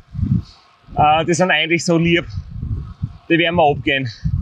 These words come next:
Weil wir das erste Mal da war trainieren, hab ich echt der Panik gehabt, da bin ich von sieben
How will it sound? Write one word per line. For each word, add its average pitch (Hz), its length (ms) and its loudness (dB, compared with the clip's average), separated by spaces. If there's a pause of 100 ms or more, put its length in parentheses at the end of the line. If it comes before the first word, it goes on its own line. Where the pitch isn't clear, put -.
(800)
Weil 170 200 2
wir 196 160 4
das 180 100 0
erste 208 280 0
Mal 220 100 6
da 202 80 4
war 202 180 2
trainieren, 202 400 4
hab 208 80 2
ich 196 80 4
echt - 220 -2
der 190 60 2
Panik 160 440 0
gehabt, - 240 0
da 185 80 2
bin 170 160 0
ich 175 120 2
von 180 100 2
sieben 190 340 2